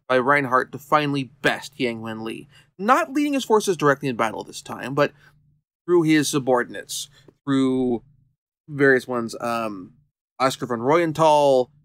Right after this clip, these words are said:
uh, Mittenmeyer, that sort of thing, sending their fleet against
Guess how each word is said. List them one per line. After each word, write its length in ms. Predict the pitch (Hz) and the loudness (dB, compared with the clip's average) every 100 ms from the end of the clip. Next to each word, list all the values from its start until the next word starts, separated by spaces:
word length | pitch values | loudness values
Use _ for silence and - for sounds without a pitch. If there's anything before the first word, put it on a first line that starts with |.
| _ _ _ _ _ _ | _ _ _ _ _ _
uh, 340 | 131 117 117 | -2 0 0
Mittenmeyer, 720 | 113 127 165 156 139 135 127 120 | 0 0 0 4 6 6 4 0
that 380 | - 131 135 131 | -6 0 2 2
sort 220 | 135 120 | -2 -4
of 60 | |
thing, 280 | 113 113 107 - _ _ _ _ | -4 -6 -6 -14 _ _ _ _
sending 240 | - 135 139 | -2 0 2
their 140 | 135 | 0
fleet 360 | 127 131 117 - _ _ _ _ _ _ _ _ _ | 0 -6 -8 -14 _ _ _ _ _ _ _ _ _
against 680 | 131 120 127 117 110 - - | -6 0 0 0 -2 -12 -14